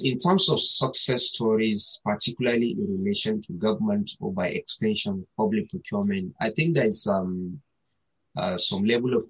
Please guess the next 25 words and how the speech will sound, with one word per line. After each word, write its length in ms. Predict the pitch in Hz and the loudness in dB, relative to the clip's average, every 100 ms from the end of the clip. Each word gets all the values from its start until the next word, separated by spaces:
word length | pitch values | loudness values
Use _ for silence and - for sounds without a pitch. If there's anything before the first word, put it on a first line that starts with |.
| - | -4
commitments 680 | 104 139 165 127 113 101 | 0 0 0 -2 -2 -2
that 140 | 104 95 | -2 -4
we 140 | 98 | -2
have 180 | 98 95 | -4 -4
seen 300 | - 110 107 | -4 -2 -2
over 240 | 95 104 | 0 -2
the 100 | 95 | 0
years 560 | 92 92 92 87 - - | -2 0 -2 -2 -4 -6
from, 420 | 95 90 87 87 135 _ 135 | -6 -6 -8 -10 -14 _ -18
uh, 140 | 107 - 98 | -16 -14 -6
governments 480 | 143 98 98 98 - - | -2 0 0 -2 -4 0
all 260 | 110 113 101 | 2 4 0
around 360 | 95 98 95 | -2 -2 -2
the 140 | 90 90 | -4 -6
world. 480 | 92 92 92 92 - - _ _ _ _ | -6 -6 -6 -8 -10 -14 _ _ _ _
Um, 560 | 87 87 87 90 95 95 _ _ _ _ _ _ _ _ - | -6 -4 -6 -10 -12 -16 _ _ _ _ _ _ _ _ -6
uh, 220 | 92 104 | -4 -4
for 200 | - 98 | -2 -2
example, 600 | 90 98 107 107 110 107 104 101 - - _ | 0 2 2 2 2 2 2 0 -6 -14 _
uh, 380 | 101 95 95 98 - | -6 -4 -4 -6 -4
countries 520 | 104 107 104 113 104 104 | -2 0 0 -2 0 -2
like 260 | 92 87 - | -4 -4 -4
Malta, 800 | 95 101 101 - 104 101 95 92 | 0 2 0 0 0 0 -2 -4
they 120 | 95 90 | -8 -6
have 160 | 90 | -8